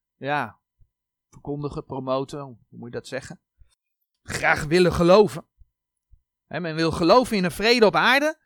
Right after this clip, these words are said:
maar als je gaat kijken in de, in de, in de, in de, in de stromingen, dan zie je dat ze eigenlijk allemaal afgerekend hebben met een letterlijk duizendjarig vrederijk op aarde, of allemaal,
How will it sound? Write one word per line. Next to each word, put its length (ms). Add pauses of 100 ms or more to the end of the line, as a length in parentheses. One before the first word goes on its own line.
(400)
maar 160
als 120
je 60
gaat 180
kijken 420
in 100
de, 140
in 120
de, 260
in 100
de, 220
in 80
de, 280
in 120
de 60
stromingen, 600
dan 100
zie 120
je 80
dat 140
ze 60
eigenlijk 300
allemaal 280
afgerekend 580
hebben 240
met 140
een 60
letterlijk 400
duizendjarig 640
vrederijk 480
op 100
aarde, 220
of 100
allemaal, 600